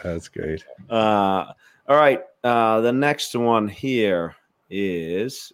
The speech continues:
Speaker 2: Mott, you wanna take this?
Speaker 1: Yeah. Hey, Shrinks, uh, U eight head coach here looking for some advice. I have a kid, and this is his second year on the team, so his family is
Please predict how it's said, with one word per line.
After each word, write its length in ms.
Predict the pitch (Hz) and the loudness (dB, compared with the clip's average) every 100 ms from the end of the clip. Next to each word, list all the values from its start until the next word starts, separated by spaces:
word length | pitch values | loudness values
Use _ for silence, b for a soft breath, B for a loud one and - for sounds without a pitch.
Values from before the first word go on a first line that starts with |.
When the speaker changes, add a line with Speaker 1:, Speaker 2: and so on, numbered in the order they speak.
| - | -8
Speaker 2:
Mott, 300 | 101 98 - | -4 -4 -4
you 80 | 104 | -4
wanna 120 | 98 | -4
take 260 | 113 107 | -4 -4
this? 340 | 123 123 - - | -4 -6 -6 0
Speaker 1:
Yeah. 340 | 113 107 90 - | 4 6 4 2
Hey, 160 | 156 151 | 6 6
Shrinks, 600 | - 170 165 - - - | 6 4 4 0 -6 2
uh, 400 | 110 110 104 104 | 6 8 6 6
U 240 | 127 135 | 6 6
eight 320 | 143 143 139 - | 8 6 4 0
head 280 | 131 139 135 | 0 0 4
coach 500 | 156 151 143 - - | 6 8 6 -2 -10
here 280 | 113 139 139 | 2 4 6
looking 300 | 123 123 135 | 4 0 -2
for 200 | - 127 | 0 0
some 180 | - 123 | 2 0
advice. 600 | 110 107 95 87 - - _ | 2 6 4 2 -6 -18 _
I 60 | 101 | -4
have 120 | 95 | -4
a 60 | 95 | -6
kid, 460 | - 131 131 139 - | 0 2 4 2 -2
and 420 | 107 104 98 95 _ b b b b | -4 -2 -2 -6 _ b b b b
this 200 | 120 117 | -2 0
is 140 | 123 98 | 0 -2
his 220 | 110 92 | -4 -4
second 520 | - - 139 160 131 | -6 2 2 2 -2
year 200 | 131 131 | 2 2
on 80 | 131 | 2
the 80 | 123 | -2
team, 360 | - 113 107 107 | -4 -4 -2 -2
so 180 | 110 | -2
his 100 | 95 | -2
family 400 | - 123 123 117 | -2 -4 -2 0
is 360 | 104 98 92 | 2 0 0